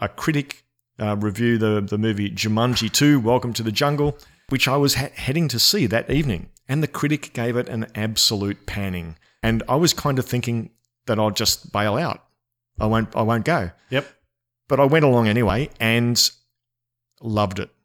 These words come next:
Speaker 1: I laughed so hard. It was very different from what I expected. And I, it really caused me to ponder this, the, you know, how the critics were absolutely slamming this movie, and yet I found it really quite enjoyable. Anyway,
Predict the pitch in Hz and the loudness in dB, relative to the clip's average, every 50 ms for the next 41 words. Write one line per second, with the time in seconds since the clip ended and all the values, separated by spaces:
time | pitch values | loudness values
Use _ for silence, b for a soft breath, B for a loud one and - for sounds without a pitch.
0 | _ _ _ _ _ _ - 101 101 98 101 104 101 107 113 113 113 110 110 - | _ _ _ _ _ _ -4 -4 -2 -2 -2 -2 0 0 2 2 2 2 0 -4
1 | - - - _ - - - 113 104 101 90 87 98 92 92 95 95 b b b | -8 -14 -12 _ -4 -2 0 0 0 0 -2 -2 -2 -2 -2 -2 -4 b b b
2 | b - 110 110 98 98 104 117 147 156 156 147 123 123 113 - 120 107 - - | b -4 -2 -2 -2 -4 -2 0 2 4 4 4 2 0 -2 -4 -6 -8 -6 -4
3 | 113 110 107 107 104 104 - - - 107 98 - 107 98 98 b b b b b | -2 0 0 0 0 0 -2 -4 -4 -4 -4 -4 -4 -4 -4 b b b b b
4 | b _ - 110 110 113 113 113 113 107 - - - - - _ _ _ - 127 | b _ -2 0 2 2 2 2 2 2 2 2 2 0 -2 _ _ _ -4 -2
5 | 127 - 131 131 139 156 208 233 175 - - 147 143 135 131 123 113 127 - - | 0 0 0 2 4 4 4 2 2 2 4 4 4 4 4 2 0 0 0 2
6 | - 285 302 - 101 78 73 - - _ _ _ _ _ _ _ _ 127 127 120 | 2 4 4 4 2 0 -2 -6 -14 _ _ _ _ _ _ _ _ 0 0 2
7 | - - - 131 120 110 104 - 147 131 113 113 117 113 139 139 127 120 117 - | 2 2 0 0 -2 -4 -2 -2 -2 -2 0 0 0 2 2 2 2 0 -2 -2
8 | - - 220 240 185 - - - - B B B - 117 117 123 - - - 139 | -2 -2 0 0 2 2 0 0 0 B B B 0 2 2 2 0 -2 -4 -4
9 | 143 139 - - 147 131 120 - - 110 104 - - - - 117 117 135 147 151 | -2 0 0 2 2 2 0 0 -2 -2 0 0 0 0 0 0 0 2 2 2
10 | 143 131 113 107 107 101 - - 95 85 87 - 90 117 143 - _ _ _ _ | 2 2 2 2 0 0 -2 -2 -4 -6 -6 -8 -10 -10 -10 -12 _ _ _ _
11 | - 120 120 127 139 131 135 135 147 147 - - 156 160 160 170 170 - _ - | -2 0 2 2 2 2 2 0 -2 -2 -2 -2 -2 -2 -2 -4 -6 -10 _ -10
12 | 156 165 175 185 180 - 190 202 214 208 247 294 262 165 101 95 87 B B B | -4 -4 -2 -2 -2 -2 0 0 2 2 4 4 4 4 4 2 -2 B B B
13 | B B B - 202 196 185 135 104 95 | B B B 0 4 4 6 4 4 0